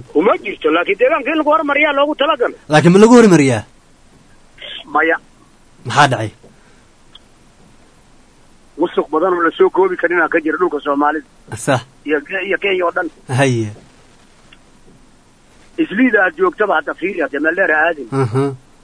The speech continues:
Speaker 1: Waxba laguma qabto, wax saas oo hadda aan sheegi karno oo lagu qabto male.
Speaker 2: Haye.
Speaker 1: Xataa Soomaali badan oo Islii ku nool, anigu Islii baan ahay.
Speaker 2: Mhm.
Speaker 1: Ma yaqaanin lacagta basari la yidhaah.
Speaker 2: Ha.
Speaker 1: Waa kula yaabaan markaad u sheegto.
Speaker 2: Mhm.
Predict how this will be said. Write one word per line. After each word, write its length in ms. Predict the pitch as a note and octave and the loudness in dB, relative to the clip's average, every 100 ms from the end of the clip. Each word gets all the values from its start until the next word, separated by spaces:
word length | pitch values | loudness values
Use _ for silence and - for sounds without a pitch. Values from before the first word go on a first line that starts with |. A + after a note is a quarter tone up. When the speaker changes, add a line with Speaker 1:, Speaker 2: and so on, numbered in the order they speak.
| - - _ _ _ _ - | -20 -20 _ _ _ _ -10
Speaker 1:
Waxba 260 | C4+ - F#4 | -6 -4 -2
laguma 280 | A#3+ F#3 G#3 | -2 -2 -4
qabto, 220 | D3 - | -4 -4
wax 140 | D#3 - | -4 -2
saas 240 | - E3+ - | -2 -4 -2
oo 80 | |
hadda 160 | E3+ E3+ | -4 -2
aan 160 | C3+ C3 | -6 -4
sheegi 240 | F3+ F3 | -4 -4
karno 200 | D3 D#3 | -6 -6
oo 60 | D3+ | -6
lagu 160 | D#3+ | -6
qabto 220 | D#3 - C3+ | -8 -8 -8
male. 180 | C#3 A2+ _ | -8 -10 _
Speaker 2:
Haye. 400 | C3 A#2+ A#2 A2 G#2 _ _ - | -8 -4 -2 -4 -8 _ _ -4
Speaker 1:
Xataa 320 | - A#3+ G3 | -2 0 -2
Soomaali 380 | F3+ F3 F#3+ A#3 | -2 -2 0 0
badan 240 | G3 G3+ | -2 -6
oo 60 | G3+ | -6
Islii 280 | F3 G3 G3 | -8 -12 -10
ku 120 | D#3 | -6
nool, 200 | F#3+ E3 | -4 -4
anigu 200 | F3+ E3 | -2 -4
Islii 300 | E3+ D3+ G3+ | -4 -8 -10
baan 160 | F#3 D#3+ | -8 -6
ahay. 200 | C#3+ G3+ - _ | -6 -6 -12 _
Speaker 2:
Mhm. 240 | - G#2 A2 G#2+ - - _ _ _ _ - | -12 -12 -12 -18 -20 -20 _ _ _ _ -12
Speaker 1:
Ma 80 | F#3+ | -6
yaqaanin 400 | A3 F3 F#3 G#3+ | -4 -4 -6 -6
lacagta 360 | F#3+ A3+ G#3 | -8 -8 -10
basari 420 | F3+ G3+ F3+ F3+ F#3+ | -6 -6 -4 -4 -4
la 120 | D3 | -8
yidhaah. 240 | A#2 A2 _ _ | -10 -16 _ _
Speaker 2:
Ha. 200 | C3 A#2 G#2+ G2+ G#2+ B2 - - - | -8 -6 -6 -8 -14 -20 -20 -20 -10
Speaker 1:
Waa 160 | E3+ F#3+ | -6 -2
kula 180 | A3+ | 0
yaabaan 380 | C4+ B3 A3+ G#3+ | 2 0 0 -2
markaad 240 | A#3 G3+ G#3 | -2 -4 -6
u 60 | |
sheegto. 260 | F3 C#3 - _ _ | -6 -10 -10 _ _
Speaker 2:
Mhm. 320 | B2+ A2 A#2+ | -8 -8 -8